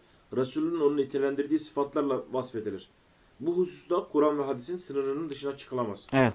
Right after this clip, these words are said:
Speaker 1: Çıkılmaz.
Speaker 2: Bak demek ki bu İmam Ahmet ne ismini vermiş buna? Vasf ismini vermiş.
Speaker 1: Evet.
Speaker 2: Demek ki İmam Ahmet bunu bir vasıf olarak anlamış.
Speaker 1: Evet.
Speaker 2: İçi, içi boş bir mana olarak anlamamış. Bak demek selef
Speaker 1: Evet.
Speaker 2: mufavvidaların dediği gibi değilmiş. Evet.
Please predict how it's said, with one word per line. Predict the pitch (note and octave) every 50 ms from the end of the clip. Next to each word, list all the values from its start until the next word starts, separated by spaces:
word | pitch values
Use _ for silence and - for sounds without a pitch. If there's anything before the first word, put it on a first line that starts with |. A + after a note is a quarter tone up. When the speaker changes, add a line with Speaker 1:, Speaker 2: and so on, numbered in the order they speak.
| - -
Speaker 1:
Çıkılmaz. | - - - D#3 E3+
Speaker 2:
Bak | - E3+
demek | E3+ G3 A3 -
ki | - G3 F#3
bu | G#3 G3+ - C#3+ C#3 - -
İmam | F3 D#3 F3 F#3+ F#3+ F#3
Ahmet | F#3 D#3+ D3 F#3 F#3+ D#3+
ne | F3 G3 A3 G#3+ -
ismini | - - - - D3+ D3 C#3+
vermiş | C3+ C3 B2 A#2+ A#2+ A#2 -
buna? | B2+ D3+ G3 G3+ - - - - - - -
Vasf | A2+ B2 E3+ F#3+ - -
ismini | D#3 C3 - - A#2 A2+
vermiş. | G#2+ G2+ G2 F#2 F2+ F#2
Speaker 1:
Evet. | A2+ A2 G#2+ - - - - -
Speaker 2:
Demek | - C#3 F#3+ G3+ -
ki | F3
İmam | F3 F3 F#3+ G3 F#3+ F3+
Ahmet | E3+ D#3 F#3 E3 D#3 D#3+
bunu | F3+ F#3 D#3+
bir | F3+
vasıf | E3+ C#3 C#3 C3 - - E3 E3
olarak | D#3+ D3 C3 A#2 - -
anlamış. | G#2 G#2 F#2+ F#2 F#2 - - - - - - - - - - - - - - - - -
Speaker 1:
Evet. | A2+ -
Speaker 2:
İçi, | - - G3 F3 D#3+ - - -
içi | D3+ - - F3+
boş | F#3 F#3 F3 -
bir | E3+
mana | E3 E3 E3 E3 F3+
olarak | - E3 F3 E3+ E3+ -
anlamamış. | D#3 D3+ D#3+ E3+ E3+ C#3+ A#2+ A2 A#2+
Bak | F3+ F#3 -
demek | - D#3 E3+ D#3+
selef | - - D#3+ F#3 G3 F#3+ - - - - G#2
Speaker 1:
Evet. | G#2 - -
Speaker 2:
mufavvidaların | D3+ D#3 D#3 - - D#3+ D3+ D#3 D3+ D3+ D#3 D#3+ F3+ E3+
dediği | D#3 D#3+ D3+ F3 E3+
gibi | D#3 D#3+ E3+ A3 A3+ - - - - - - - - - _
değilmiş. | - D3 D3 B2+ G#2 F#2+ - - - -
Evet. | B2 G#2+ G2 F#2+